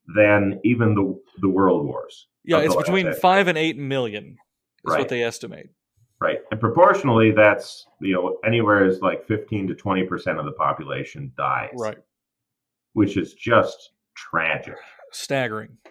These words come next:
Speaker 1: I mean, and, and, and a lot of the problem was, is that, uh, the war itself was fought by other nations fighting each other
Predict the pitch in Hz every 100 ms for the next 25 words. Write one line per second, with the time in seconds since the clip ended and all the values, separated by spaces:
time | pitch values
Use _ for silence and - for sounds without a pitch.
0 | _ _ _ _ - 95 95 87 - _
1 | _ - 131 131 135 123 123 - - 120
2 | 120 269 226 135 120 107 107 107 98 104
3 | 95 92 - 98 92 95 95 117 160 139
4 | 123 101 - 139 151 104 95 92 - 104
5 | 95 - - 156 120 98 95 - - 107
6 | 104 - 127 135 107 98 95 92 92 87
7 | 85 - - _ _ 131 131 101 101 95
8 | 92 95 85 85 85